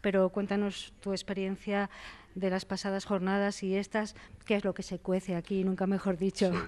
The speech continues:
Speaker 2: Pues en las jornadas, eh, las jornadas del año, del año anterior fue más centradas, pues, en, en aperitivos, en pinchos. Hoy más, son más elaboraciones de, de platos, de platos principales.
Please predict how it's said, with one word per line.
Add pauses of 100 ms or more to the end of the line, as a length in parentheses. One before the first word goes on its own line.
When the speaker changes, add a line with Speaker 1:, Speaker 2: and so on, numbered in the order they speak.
(420)
Speaker 2:
Pues
en
las
jornadas,
eh,
las
jornadas
del
año,
del
año
anterior (280)
fue
más
centradas,
pues,
en,
en
aperitivos,
en
pinchos.
Hoy
más,
son
más
elaboraciones
de,
de
platos,
de
platos
principales.